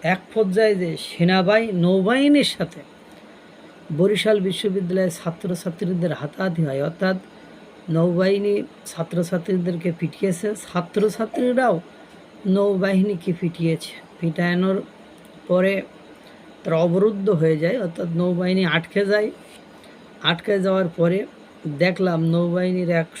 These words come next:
সদস্য তাদেরকে এসে অনাকাঙ্ক্ষিত ঘটনার জন্য ক্ষমা চাচ্ছে, অর্থাৎ বরিশাল বিশ্ববিদ্যালয়ের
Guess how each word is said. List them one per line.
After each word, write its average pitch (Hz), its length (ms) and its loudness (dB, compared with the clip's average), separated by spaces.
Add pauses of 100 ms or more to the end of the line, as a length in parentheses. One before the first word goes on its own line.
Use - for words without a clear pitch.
সদস্য 175 480 -4 (760)
তাদেরকে 180 540 0
এসে 165 480 0 (480)
অনাকাঙ্ক্ষিত 214 800 2
ঘটনার 165 540 -2
জন্য 170 420 0 (640)
ক্ষমা 196 260 0
চাচ্ছে, 170 320 -4
অর্থাৎ 165 300 -4
বরিশাল 175 400 -2
বিশ্ববিদ্যালয়ের 175 800 0